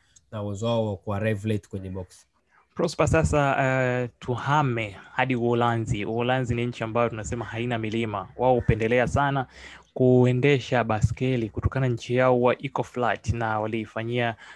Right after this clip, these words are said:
Speaker 2: land reclamation. Kwa mtu wote ambaye ashai kusomaga jiografia, alishai kukutana na hili neno.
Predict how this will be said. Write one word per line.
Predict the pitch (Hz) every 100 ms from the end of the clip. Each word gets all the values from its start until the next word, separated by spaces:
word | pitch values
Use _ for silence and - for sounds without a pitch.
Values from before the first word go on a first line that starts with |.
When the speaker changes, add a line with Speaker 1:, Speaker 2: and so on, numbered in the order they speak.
| - _ -
Speaker 2:
land | 131 131
reclamation. | 127 120 120 123 127 127 117 110
Kwa | 104 127
mtu | 139
wote | 135 131
ambaye | 120 123 123
ashai | - 127
kusomaga | 120 113 - 113 123 123 120
jiografia, | 110 110 98 107 - 139 123 101 _ _ _ _
alishai | 135 131 147
kukutana | 123 120 135
na | 127
hili | 120 120 117
neno. | 120 117 104